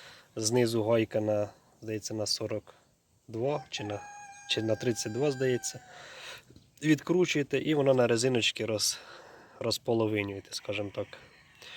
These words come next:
Корпус, куди осідає грязь, і сам робочий елемент центрофуги від'єднується. Ну і сама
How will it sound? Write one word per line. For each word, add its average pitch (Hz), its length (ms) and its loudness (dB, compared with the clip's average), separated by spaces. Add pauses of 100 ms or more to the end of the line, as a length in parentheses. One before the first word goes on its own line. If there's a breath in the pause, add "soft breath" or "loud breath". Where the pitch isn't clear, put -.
(240 loud breath)
Корпус, 120 380 4
куди 113 280 0
осідає 117 440 2
грязь, 151 480 0
і 120 80 -2
сам 120 360 2 (520 loud breath)
робочий 113 480 2
елемент 110 320 2
центрофуги 107 540 -2
від'єднується. 101 760 -8 (1200 loud breath)
Ну 214 160 6
і 120 100 6
сама 117 400 6